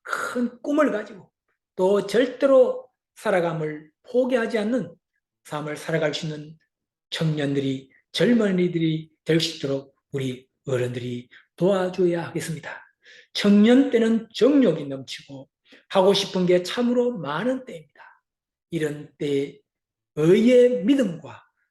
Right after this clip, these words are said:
사랑과 화평을 쫓는 청년의 때를 맞이하도록, 그리고 장래에 대해서 밝고 긍정적이고 올바른 마음을 가지고 살아가는 사회가 되도록 우리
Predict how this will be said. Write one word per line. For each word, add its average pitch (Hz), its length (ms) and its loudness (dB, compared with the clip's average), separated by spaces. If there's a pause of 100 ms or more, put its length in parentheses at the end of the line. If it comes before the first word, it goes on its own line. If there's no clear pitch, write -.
사랑과 143 920 -8 (100)
화평을 254 680 -8
쫓는 214 520 -8
청년의 185 540 -4
때를 156 260 -6
맞이하도록, 131 600 -10 (400)
그리고 196 360 2
장래에 220 460 -2
대해서 147 340 -6 (520)
밝고 139 720 -4
긍정적이고 226 800 2 (540)
올바른 226 640 4
마음을 208 400 -2
가지고 185 400 -4
살아가는 165 600 -4 (340)
사회가 143 420 -4
되도록 131 440 -10 (320)
우리 214 480 0